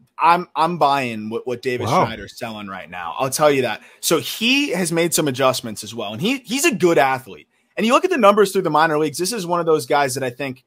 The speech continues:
Speaker 1: flies under the radar 'cause he's a later draft pick, doesn't light the world on fire,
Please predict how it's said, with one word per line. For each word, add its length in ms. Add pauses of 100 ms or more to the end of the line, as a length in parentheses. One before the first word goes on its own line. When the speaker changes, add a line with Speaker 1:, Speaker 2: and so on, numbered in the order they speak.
(520)
Speaker 1:
flies 340
under 140
the 100
radar 240
'cause 80
he's 140
a 40
later 240
draft 380
pick, 320 (340)
doesn't 340
light 200
the 80
world 260
on 160
fire, 540